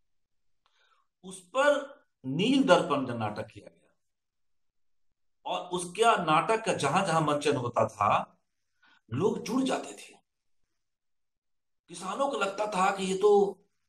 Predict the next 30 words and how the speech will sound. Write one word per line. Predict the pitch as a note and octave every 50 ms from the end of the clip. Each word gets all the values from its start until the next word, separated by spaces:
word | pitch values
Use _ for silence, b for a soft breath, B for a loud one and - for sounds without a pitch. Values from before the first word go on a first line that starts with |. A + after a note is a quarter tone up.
| _ _ _ _ _ -
मेरा | C3+ D3+ F#3 F#3+ F#3 D#3+
नाटक | C3+ - A2 - - - -
है, | - - - - - _ _ _ _ _ _ _ _ _ _ _ _ _ _ _ _ _ _ _ E3+
मेरे | F#3 F#3+
दिल | F3 E3+ A3 B3+ B3 -
की | G#3+ G3
बातें | D3 C#3+ C3+ - - B2 G#2+
कर | - G#2 G2
रहा | F#2+ F#2+ F#2+ -
है, | - - - - _ _ _ _ _ _ _ _ _ _ _ _ _ _ _ _ _ _ _ _ _ _ _ -
और | D#3+ D#3+ D#3 -
कहीं | D#3+ E3+ A3 C4
ना | C4+ C4
कहीं | - A3 G3 F#3+ G#3 A3 B3 A#3+
संवेदनात्मक | - - F#3 E3 D#3+ D#3+ E3 - E3+ F#3+ G3+ G#3 G3+ A#3+ B3 C4 B3+ A#3+
स्तर | A3 - - - G3+ G#3 G#3
से | - - G3 G3+ A3
उस | A#3 A3 - - F3
नाटक | E3+ E3+ F3+ - A3 G#3+ - G3+
ने | G3+ G3+
किसानों | G3+ - F#3 - E3+ D#3+ E3 F3 F#3 G3+ A3
को | G#3+ - G#3 G3+
जो | F#3+ F#3+ - -
जोड़ा, | C3+ C#3+ D#3 C#3+ C3 C3 C3 B2+ A2+ - - - - _ _ _ _ _ _ _ _ _ _ _ _ _ _ _ _ _ _ _ _ _ _ _ -
उनके | D#3 D#3+ E3 G#3 A3
अंदर | G#3 G#3+ F#3+ -
चेतना | - F#3 G#3 A3+ - C#4 D4 D#4 D#4+ D#4 D#4
का | B3 A3+ G#3 F3+ -
भाव | - A#2+ B2 B2+ B2 A#2
लाया, | G#2+ G2 - - - - -